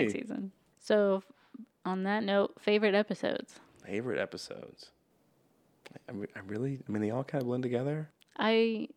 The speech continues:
Speaker 1: definitely
Speaker 2: would
Speaker 1: like
Speaker 2: think
Speaker 1: the first one.
Speaker 2: The first one, yeah. I, I think I liked it because it seemed funnier, a little more
Speaker 1: Right.
Speaker 2: amusing. Like,
Speaker 1: Mm-hmm.
Speaker 2: the whole figuring it out.
Speaker 1: Right.
Speaker 2: Like, what's going on, and, like,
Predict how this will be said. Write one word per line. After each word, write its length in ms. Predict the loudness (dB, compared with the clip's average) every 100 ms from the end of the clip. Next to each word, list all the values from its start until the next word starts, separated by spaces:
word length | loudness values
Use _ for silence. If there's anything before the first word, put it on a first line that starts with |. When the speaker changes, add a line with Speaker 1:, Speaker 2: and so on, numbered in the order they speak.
| _ _
Speaker 1:
definitely 300 | 0 4 4
Speaker 2:
would 60 | 4
Speaker 1:
like 120 | 4
Speaker 2:
think 100 | 2 4
Speaker 1:
the 20 |
first 240 | 2 2
one. 380 | -2 -2 -2 -4 -10
Speaker 2:
The 80 | 2
first 220 | 4 4
one, 160 | 4 6
yeah. 240 | 4 2 -6 _ 0
I, 140 | 2
I 120 | 2 2
think 180 | 8
I 60 | 10
liked 280 | 12 10 8
it 180 | 2 2 _ _ _ -12
because 280 | -4 0 0
it 140 | 0
seemed 340 | 0 0 0 -6 _ _ _ _ _ _ _ _ -20 -20 _ _ -2
funnier, 320 | 0 2 2
a 60 |
little 180 | 2 4
more 80 | 6
Speaker 1:
Right. 120 | 6
Speaker 2:
amusing. 180 | 4 0
Like, 200 | -2 -4 -6
Speaker 1:
Mm-hmm. 360 | -2 0 0
Speaker 2:
the 60 | 6
whole 200 | 8 8
figuring 420 | 6 4 6 4
it 100 | 2
out. 360 | 4 4 2 0
Speaker 1:
Right. 260 | 4 6 6
Speaker 2:
Like, 160 | 2 0
what's 180 | 0
going 240 | 2 2 2
on, 300 | 0 0 -2
and, 280 | -4 -8 -10
like, 180 | -14